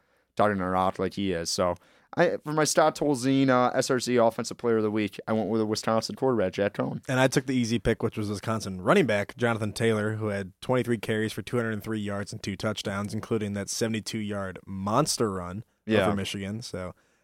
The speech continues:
Speaker 2: I think that was the easy pick, but also Jonathan Taylor is a dog. He's the best running back in college football.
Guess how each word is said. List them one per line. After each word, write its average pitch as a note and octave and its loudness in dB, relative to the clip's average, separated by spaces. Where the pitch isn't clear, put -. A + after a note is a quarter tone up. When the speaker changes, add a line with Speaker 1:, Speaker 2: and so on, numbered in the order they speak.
Speaker 2:
I D3 2
think D3+ 6
that C3 6
was A#2 2
the A#2+ -4
easy A2 -4
pick, G#2+ -4
but G#2+ -4
also G#2 -4
Jonathan G#2+ -4
Taylor F#2 -8
is F2+ -10
a - -8
dog. F#2 -8
He's G#2+ -8
the G2 -12
best F#2 -8
running F2+ -12
back F2+ -10
in G2 -12
college F#2 -12
football. F#2 -10